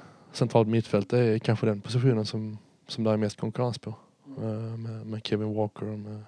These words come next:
med Karlström, med Ulvestad, med Erik som har spelat också med väldigt bra, eh, resultat. Så att det, det är en tuff kon-, konkurrens. Eh, och med Hampus så...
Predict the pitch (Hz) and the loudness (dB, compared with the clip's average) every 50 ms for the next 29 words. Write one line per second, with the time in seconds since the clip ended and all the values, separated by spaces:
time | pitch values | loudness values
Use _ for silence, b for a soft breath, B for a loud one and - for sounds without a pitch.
0 | _ _ - - 113 - - 110 107 - - - 110 107 107 107 107 107 b b | _ _ -10 -10 -4 0 0 0 0 0 -2 -2 -2 0 0 -2 -4 -8 b b
1 | b b b b b b b b b b _ - 101 104 113 113 110 107 104 - | b b b b b b b b b b _ -2 2 4 4 6 4 4 2 2
2 | - 107 107 107 104 107 104 104 104 104 107 107 107 104 107 - - - 104 104 | 2 2 4 4 2 0 0 0 2 4 4 4 4 4 2 0 -4 -6 -6 -6
3 | 101 - - 107 101 104 101 - 104 101 - - - 104 101 101 104 107 - _ | -6 -2 0 0 0 0 0 -2 -2 -2 -4 -8 -10 -10 -10 -10 -12 -14 -18 _
4 | _ - 104 104 107 104 101 101 - - 104 104 101 95 87 - 104 - - - | _ -10 -6 -4 -4 -4 -4 -4 -4 -4 -2 -2 -2 -4 -6 -8 -8 -10 -12 -14
5 | - 117 113 110 - - 117 - 117 76 - - - - _ - - 95 104 - | -8 -6 -4 -4 -4 -6 -8 -8 -10 -10 -10 -14 -20 -20 _ -8 -8 -6 -4 -2
6 | 110 107 107 101 - 113 107 110 107 107 - _ _ _ _ _ - - 107 - | -4 -4 -4 -4 -2 -2 -2 -2 -6 -10 -16 _ _ _ _ _ 0 0 0 0
7 | - 101 98 98 - - - - - - 110 139 156 - - - _ _ _ _ | -2 -6 -6 -6 -8 -10 -12 -6 -4 -4 -2 -2 -4 -4 -6 -12 _ _ _ _
8 | _ _ _ _ _ _ _ _ - - - - - 110 107 107 107 107 107 110 | _ _ _ _ _ _ _ _ -12 -12 -12 -4 0 0 2 2 2 0 -2 -4
9 | 113 110 113 110 113 120 123 117 120 135 123 110 - - - 120 117 - - - | -4 -4 -2 2 4 6 8 10 10 10 10 8 4 2 0 0 2 2 2 4
10 | 110 107 104 | 4 4 4